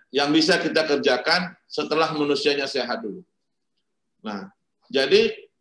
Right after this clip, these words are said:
kalau perso-, as-, pers-, persoalan vaksin ini bagi saya yang kita tantang adalah jumlahnya harus tersedia. Mohon maaf ya. Jadi kalau saya menggunakan istilahnya,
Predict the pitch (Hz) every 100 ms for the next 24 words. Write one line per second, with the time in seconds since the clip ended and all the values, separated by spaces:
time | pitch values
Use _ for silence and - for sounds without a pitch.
0 | _ - 160 170 - - - _ - 156
1 | 156 160 131 147 - - - 156 151 -
2 | 156 147 151 156 151 151 147 147 143 151
3 | 131 160 196 160 151 151 143 147 185 190
4 | - _ - 143 143 160 175 156 151 165
5 | 160 143 143 156 156 - _ - 120 151
6 | 151 151 151 165 165 143 143 143 139 -
7 | 131 135 113 - _ _ _ _ _ _
8 | 107 110 110 110 104 98 95 _ _ _
9 | _ _ 117 151 147 139 139 135 139 160
10 | 160 - - 123 131 135 135 131 135 131
11 | 127 127 - 135 127 131 131 131 127 127
12 | 127